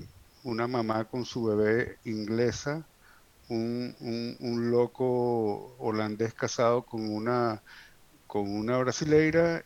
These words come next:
y un, eh, científico atómico,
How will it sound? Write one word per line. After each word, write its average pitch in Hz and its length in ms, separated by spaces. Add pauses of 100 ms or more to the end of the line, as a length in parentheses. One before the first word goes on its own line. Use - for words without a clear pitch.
(140)
y 131 260
un, 135 580 (380)
eh, 135 180
científico 135 960 (500)
atómico, 120 840